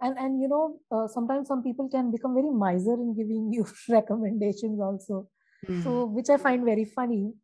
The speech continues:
Speaker 1: Again, I'm saying that overall, I believe that it's a very kind and generous platform. But some pe-, despite doing good work for some people, they may not, uh, want to, you know, write a recommendation or,
Speaker 2: Hmm.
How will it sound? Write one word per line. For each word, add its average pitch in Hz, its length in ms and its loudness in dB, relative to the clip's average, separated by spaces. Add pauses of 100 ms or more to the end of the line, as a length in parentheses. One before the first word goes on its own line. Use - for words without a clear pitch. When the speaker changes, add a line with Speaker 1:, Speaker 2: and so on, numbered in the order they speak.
Speaker 1:
Again, 214 220 -4
I'm 214 160 -2
saying 214 540 -4
that 208 220 -2
overall, 226 500 0 (140)
I 196 140 0
believe 208 380 -2
that 208 160 -2
it's - 220 -20
a 214 80 -4
very 208 260 -4
kind 196 260 -2
and 196 160 -4
generous 190 300 -6
platform. 185 560 -4 (480)
But 208 220 0
some 226 220 0
pe-, 247 320 -4
despite 214 420 2
doing 233 240 2
good 214 220 -2
work 214 240 -2
for 208 140 -2
some 202 220 -4
people, 202 460 -4
they 196 120 -4
may 196 120 -4
not, 208 200 0 (680)
uh, 220 680 0
want 233 500 2
to, 214 320 0
you 196 120 -2
know, 208 100 -2
write 196 240 0
a 208 60 -2
recommendation 190 840 -4
or, 185 180 -2
Speaker 2:
Hmm. - 340 -12